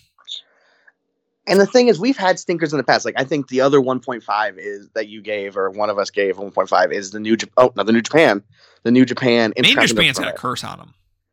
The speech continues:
Speaker 1: But that's Takahashi and Josh Daniels and M V P. Like, you know, like, you look at that list and it's like, "Oh, that's Dan and Sam wanting to watch weird shit."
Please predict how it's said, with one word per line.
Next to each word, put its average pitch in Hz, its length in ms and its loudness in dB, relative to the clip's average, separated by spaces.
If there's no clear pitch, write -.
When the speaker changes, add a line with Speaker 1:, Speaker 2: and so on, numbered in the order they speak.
Speaker 1:
But 165 180 6
that's 240 360 0
Takahashi 123 960 -8
and 101 360 -14
Josh 143 400 0
Daniels 101 840 -8
and 101 640 -4
M 135 180 2
V 123 180 0
P. 107 480 -8
Like, 170 260 4
you 254 80 2
know, 254 160 2
like, 196 200 0
you 220 120 -4
look 220 160 0
at 165 80 -4
that 185 200 0
list 143 280 -2
and 143 60 -6
it's 135 100 -8
like, 143 140 -4
"Oh, 147 120 -2
that's 139 220 -2
Dan 131 260 -6
and 120 120 -10
Sam 120 420 -2
wanting 120 160 -4
to 113 60 -4
watch 107 200 -4
weird 104 240 -12
shit." 101 320 -6